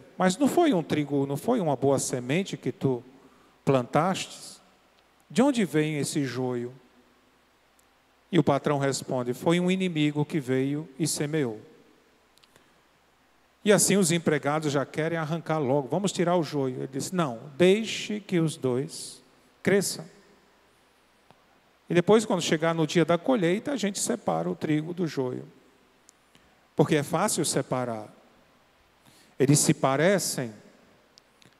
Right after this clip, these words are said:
mas o trigo, ele dá fruto. O joio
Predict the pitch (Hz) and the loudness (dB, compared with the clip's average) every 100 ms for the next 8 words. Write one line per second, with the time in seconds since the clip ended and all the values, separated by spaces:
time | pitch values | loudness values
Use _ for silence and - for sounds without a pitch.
0 | _ _ 143 139 127 123 - - 175 - | _ _ 2 2 2 -2 -4 0 -2 2
1 | 226 240 143 127 117 - - _ _ _ | 2 2 0 -2 -2 -14 -20 _ _ _
2 | _ _ _ _ _ _ _ - 151 147 | _ _ _ _ _ _ _ -2 2 2
3 | 160 180 - 170 208 - - - - - | 2 -2 2 4 4 -2 -14 -16 -20 -20
4 | - _ _ _ _ _ _ _ _ _ | -20 _ _ _ _ _ _ _ _ _
5 | - - 185 - 143 147 165 220 | -20 2 2 4 4 4 4 0